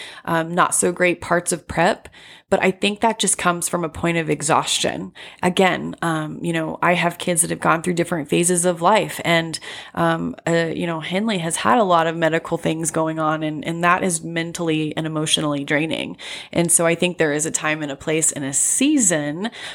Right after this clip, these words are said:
when you can give a little bit more to certain areas of your life. And so if you're not in a season right now where you're feeling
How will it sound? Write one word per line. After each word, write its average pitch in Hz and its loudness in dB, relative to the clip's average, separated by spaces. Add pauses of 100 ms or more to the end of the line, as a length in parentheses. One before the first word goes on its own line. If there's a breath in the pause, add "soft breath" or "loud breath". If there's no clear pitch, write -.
(100 loud breath)
when 170 0
you 175 2
can 170 -2
give 156 2
a 156 2
little 156 4
bit 151 0
more 151 2
to 156 -2
certain 147 2
areas 135 2
of 156 -2
your 101 -2
life. - -4
And 165 -4 (720 loud breath)
so 240 2
if 233 -2
you're 233 2
not 226 0
in 208 0
a 190 2
season 202 0 (120)
right 185 2
now 165 2
where 185 2
you're 180 4
feeling 185 2